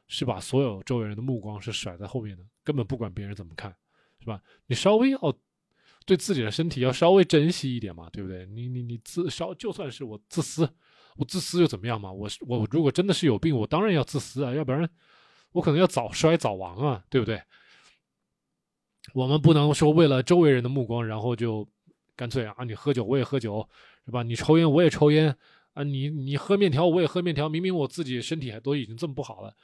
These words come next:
非要搞到哪一天自己突发个心梗、突发个脑梗，躺医院里去了。好了，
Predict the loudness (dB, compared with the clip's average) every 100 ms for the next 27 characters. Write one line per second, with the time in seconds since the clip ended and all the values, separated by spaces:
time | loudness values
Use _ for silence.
0 | _ -20 -2 6 6 8 4 2 0 -6
1 | -4 -4 -2 -4 -4 -8 -10 -4 0 2
2 | 0 -2 -4 -4 -6 -8 -8 -2 -2 -2
3 | -2 -2 -4 -10 -10 -8 4 4 4 0
4 | -6 -8 -2 -2